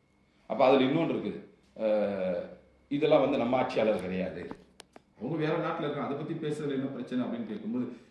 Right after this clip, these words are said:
எந்த நாட்டுடைய ஆட்சியாளராக இருந்தாலும் ஒரு முஸ்லீம், ஒரு சலஃபி அவங்களை பத்தி பேசக்கூடாது அப்படின்றீங்க. உங்களுக்கு வந்து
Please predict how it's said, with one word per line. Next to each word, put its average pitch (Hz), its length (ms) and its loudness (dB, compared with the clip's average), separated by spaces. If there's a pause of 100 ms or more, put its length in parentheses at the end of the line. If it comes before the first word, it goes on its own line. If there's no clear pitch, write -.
எந்த 147 340 0 (720)
நாட்டுடைய 170 340 2
ஆட்சியாளராக 143 680 4
இருந்தாலும் 156 520 4 (260)
ஒரு 135 300 -2
முஸ்லீம், 143 320 -6
ஒரு 131 120 -2
சலஃபி 139 320 -4
அவங்களை 120 200 -6
பத்தி - 140 -10
பேசக்கூடாது 95 760 -8
அப்படின்றீங்க. 92 480 -10 (520)
உங்களுக்கு 131 300 -2
வந்து 139 220 0